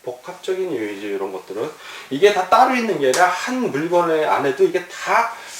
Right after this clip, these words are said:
복합돼서 나타난다는 걸 설명하려고 얘기를 해준 거예요. 자, 그리고 마지막으로 다섯 번째, 사회 문화적 측면이 있어요. 사회 문화적 측면. 자, 사-, 공공복리시설이 잘 돼 있다든가, 주택가 같은 경우는 주변에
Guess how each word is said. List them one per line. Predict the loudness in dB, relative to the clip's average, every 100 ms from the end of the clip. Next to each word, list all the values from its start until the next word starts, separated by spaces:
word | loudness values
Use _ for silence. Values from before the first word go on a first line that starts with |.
| -2
복합돼서 | 0 2 4 4 4 2
나타난다는 | 4 2 2 -2 0 0 0
걸 | -2
설명하려고 | -4 -6 -6 -6 -4 -4 -4
얘기를 | -4 -4 -6
해준 | -6 -4
거예요. | -4 -4 -8 -20 -20 -16 -2
자, | 0
그리고 | 2 -2 0
마지막으로 | 2 2 2 0 0
다섯 | -2 -2 -2 -2
번째, | -2 4 4 4 0 -12 -14
사회 | -12 -8 -6 0 4 6
문화적 | 4 0 0 -2
측면이 | -2 -4 -2 -2
있어요. | -4 -6
사회 | -6 -10 -10 -6 -4
문화적 | -4 -4 -4 -6 -8
측면. | -8 -6 -6 -8 -16 -20 -18 -18 -20 -20 -8
자, | -8
사-, | -6 -6 -6 -8 -18 -2
공공복리시설이 | 2 4 2 0 -2 -2 -4 -8 -6
잘 | -4 -2
돼 | -4
있다든가, | -4 -8 -8 -12
주택가 | -10 -6 -4 2 2
같은 | 2 0 -4
경우는 | -2 -2 -4
주변에 | -6 -4 -2 0 -4